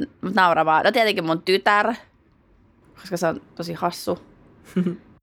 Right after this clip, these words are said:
Speaker 2: No entä mikä on jokapäiväinen rutiini, jota ilman sä et vois elää? Onks semmoista rutiinia?
Speaker 1: Se on tyhjä aika. Mä tarvitsen joka päivä sellaista niinku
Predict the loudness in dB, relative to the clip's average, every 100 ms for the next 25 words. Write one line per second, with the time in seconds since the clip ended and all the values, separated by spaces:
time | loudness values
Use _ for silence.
0 | _ 0 0 0 -2 0 0 2 2 2
1 | 0 0 2 2 2 0 0 -2 -4 -6
2 | -6 -6 -4 -4 -4 -6 -6 -8 -6 -8
3 | -8 -6 -4 -2 -2 -4 -8 _ _ _
4 | _ -14 -12 -10 -12 -12 -10 -10 -8 -6
5 | -4 -4 -6 _ _ _ _ _ _ -6
6 | 0 2 2 2 2 2 0 -2 -6 -8
7 | _ _ _ _ _ _ _ _ -2 0
8 | 4 4 4 2 0 0 -2 -4 -4 -4
9 | -6 -4 -4 -2 -2